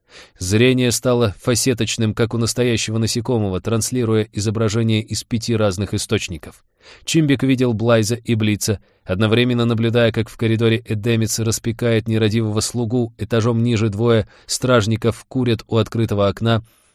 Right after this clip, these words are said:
а их коллеги снаружи лениво беседуют о чём-то. Никаких признаков тревоги от обнаружения репликантов. Тут сержант увидел Лоррей. Какой-то человек вёл девушек к застывшему у причала роскошному судну.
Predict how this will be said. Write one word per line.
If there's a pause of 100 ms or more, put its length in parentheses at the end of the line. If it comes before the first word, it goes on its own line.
а
их
коллеги
снаружи
лениво
беседуют
о
чём-то. (640)
Никаких
признаков
тревоги
от
обнаружения
репликантов. (460)
Тут
сержант
увидел
Лоррей. (240)
Какой-то
человек
вёл
девушек
к
застывшему
у
причала
роскошному
судну.